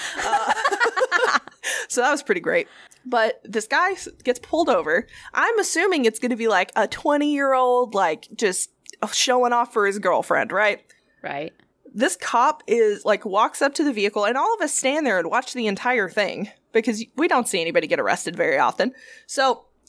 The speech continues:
Speaker 1: that's what happens. The cop walks up to the car.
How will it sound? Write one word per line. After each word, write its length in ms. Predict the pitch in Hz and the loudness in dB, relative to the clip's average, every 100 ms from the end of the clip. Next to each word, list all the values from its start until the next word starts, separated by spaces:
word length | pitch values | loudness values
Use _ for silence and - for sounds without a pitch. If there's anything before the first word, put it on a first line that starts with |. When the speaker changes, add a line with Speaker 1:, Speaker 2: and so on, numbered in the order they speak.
| - | -8
Speaker 1:
that's 220 | 208 349 - | -2 0 0
what 100 | 415 | 0
happens. 560 | 508 523 185 185 - 311 _ _ - - | 0 2 0 -2 -8 -12 _ _ -16 -6
The 120 | 208 | -4
cop 280 | - 233 - | 0 0 2
walks 260 | 226 226 | 0 2
up 120 | 262 277 | 0 0
to 60 | |
the 100 | 349 | -4
car. 440 | 330 208 196 185 | -2 0 2 0